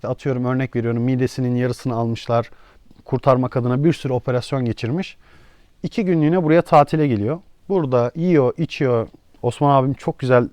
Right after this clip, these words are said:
et pişirir. "Etle besledim." diyor. Doğal, organik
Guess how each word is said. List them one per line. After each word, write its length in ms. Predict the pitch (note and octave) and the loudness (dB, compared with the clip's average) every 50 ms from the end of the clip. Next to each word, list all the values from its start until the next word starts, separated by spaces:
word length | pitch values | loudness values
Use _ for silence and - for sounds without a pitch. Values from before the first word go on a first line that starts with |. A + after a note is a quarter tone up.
| - - | -2 -4
et 200 | C3 - _ - | -4 -4 _ -8
pişirir. 440 | - - B2 A#2+ D#3+ F3 - - - - _ - - _ _ _ _ - | -2 -2 0 0 0 -2 -4 -8 -20 -20 _ -20 -20 _ _ _ _ 0
"Etle 320 | - F3 D#3+ - - D3 C3+ | 2 2 4 6 4 4 4
besledim." 480 | B2+ A#2 - - B2+ A2+ A2+ A2 G#2+ | 4 2 0 0 0 0 0 0 0
diyor. 220 | G#2+ A2 A2+ A#2 B2 - - - - C3+ | 0 2 2 2 0 -2 -12 -8 2 4
Doğal, 280 | C#3 D3+ D3+ D3+ D3 | 8 8 8 8 8
organik 600 | - D#3+ D#3+ D#3+ C#3+ D3 D3+ D3+ C#3+ - - - | 6 6 4 6 6 4 2 2 0 -2 -8 -20